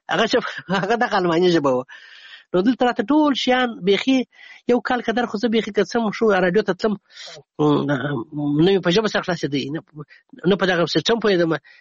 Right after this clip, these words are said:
کرا، کرا، کرا مې بس ځان ورسره عیار کړي، دغه اوس، آه، ځم د ژبې کورس ته ځم، آه، آه، بس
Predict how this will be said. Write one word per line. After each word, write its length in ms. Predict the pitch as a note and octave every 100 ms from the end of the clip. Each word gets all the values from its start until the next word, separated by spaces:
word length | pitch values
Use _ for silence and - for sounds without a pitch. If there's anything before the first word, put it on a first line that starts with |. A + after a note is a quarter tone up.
| _ G3+
کرا، 160 | A#3+ B3+
کرا، 160 | A#3 C4+
کرا 140 | B3 C#4
مې 140 | D4 B3
بس 140 | A3 - - - E3+ G3 G3 _ _ _ _ E3
ځان 140 | A3
ورسره 260 | G3+ G#3 G3+
عیار 240 | B3+ D4
کړي، 80 | A#3
دغه 160 | G#3
اوس، 220 | A3+ A3 - E3+ - _ _ _ -
آه، 280 | F3 E3 D3 D#3+ D#3 D3+
ځم 120 | G3+ F3+
د 40 | D#3+
ژبې 180 | F#3+ F3+
کورس 240 | G3+ G3+ F#3
ته 40 | E3+
ځم، 160 | E3+
آه، 140 | D3+ D3+ _ _ D#3
آه، 1040 | C3 B2+ C#3 C#3+ _ - - _ - - E3 D#3+ -
بس 100 | D3+